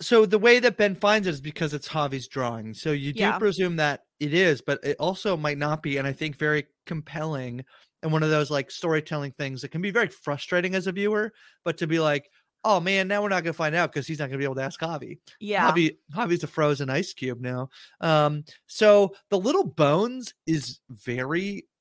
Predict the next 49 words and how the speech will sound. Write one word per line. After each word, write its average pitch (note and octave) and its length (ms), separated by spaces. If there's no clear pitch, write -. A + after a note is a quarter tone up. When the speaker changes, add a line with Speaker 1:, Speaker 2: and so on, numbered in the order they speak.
Speaker 1:
weird F#3+ 380
and E3 180
unsettling, F3 720
and E3+ 120
they D3 80
almost F#3 280
feel A#3+ 160
like G3 340
chicken A3+ 460
wing B3+ 240
bones. C4 540
Speaker 2:
They're F3+ 160
Speaker 1:
And C#4 80
Speaker 2:
very F#4+ 240
small, D#4+ 420
yeah. C4+ 460
It C4+ 240
kind F4 180
of, F#4 140
to E4 100
me, C#4+ 180
looked C4 280
rat G#3+ 260
or G3+ 100
mouse-like B3 1000
almost, C4 760
but G3+ 380
Speaker 1:
Uh, - 40
Speaker 2:
maybe A3+ 180
a - 20
Speaker 1:
just - 100
Speaker 2:
little A3 140
bigger. C#4+ 160
Speaker 1:
birds, D4 600
it's A#3+ 220
like A3+ 140
in A#3+ 80
the A3+ 80
birds, A3 720
a - 60
bunch G#3 220
of A3 60
the F#3+ 60
Speaker 2:
Could E3+ 300
be D#4+ 80
Speaker 1:
birds. E4 80
Speaker 2:
the - 80
Speaker 1:
I - 20
don't, C4 100